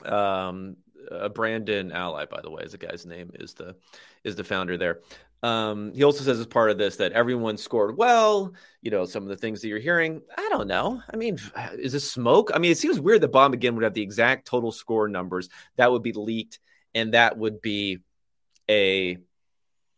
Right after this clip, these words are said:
a lie, basically. Like, who's really benefiting there? I, I don't think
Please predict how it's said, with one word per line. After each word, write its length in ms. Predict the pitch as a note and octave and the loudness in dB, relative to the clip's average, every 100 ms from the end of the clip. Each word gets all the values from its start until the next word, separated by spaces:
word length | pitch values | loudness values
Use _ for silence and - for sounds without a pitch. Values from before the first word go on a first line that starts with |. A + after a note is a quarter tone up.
| _ _ _ _ _ - | _ _ _ _ _ -6
a 80 | G#2+ | -2
lie, 640 | G2 G2 C3 A2 D#2 D2+ A2+ | 0 4 4 4 -2 -8 -8
basically. 800 | G#2 A#2 A2+ - - G1+ G#2+ _ _ | -8 -8 -10 -10 -12 -12 -14 _ _
Like, 160 | A#2 A#2 | -6 -6
who's 540 | - - F#3+ G#3+ A#3 F#3+ | -8 -2 0 0 -2 2
really 220 | A3+ A#3 | 2 4
benefiting 640 | A3+ A3 G#3+ G#3+ G#3+ G#3+ | 2 2 0 0 2 2
there? 500 | G#3+ G#3+ G#3+ G#3+ G#3 | 2 2 2 0 -2
I, 500 | - B2+ - D#2+ A2 | -4 -4 -4 -6 -2
I 40 | E3 | 0
don't 180 | G#3 | 0
think 300 | F#3+ E3+ B2 | 0 -4 -4